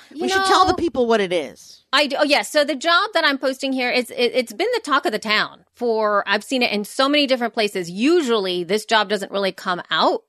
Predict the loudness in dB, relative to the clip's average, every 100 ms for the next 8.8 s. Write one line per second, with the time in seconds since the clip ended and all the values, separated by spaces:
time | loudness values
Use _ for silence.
0 | _ -4 -4 -4 -2 -2 0 -2 -4 -8
1 | -4 -6 -2 -4 -4 -4 -6 -4 -4 -2
2 | -4 0 2 4 2 0 -10 _ _ -4
3 | -2 0 2 0 -2 -2 2 2 2 2
4 | 2 0 -6 -14 -8 -4 -4 0 2 2
5 | -2 -8 -10 -10 -14 -16 -20 -20 _ _
6 | _ -8 -6 -2 -2 0 -4 0 -2 -4
7 | -6 -2 -2 -2 -2 0 0 -2 -6 -2
8 | -2 -2 0 2 4 2 0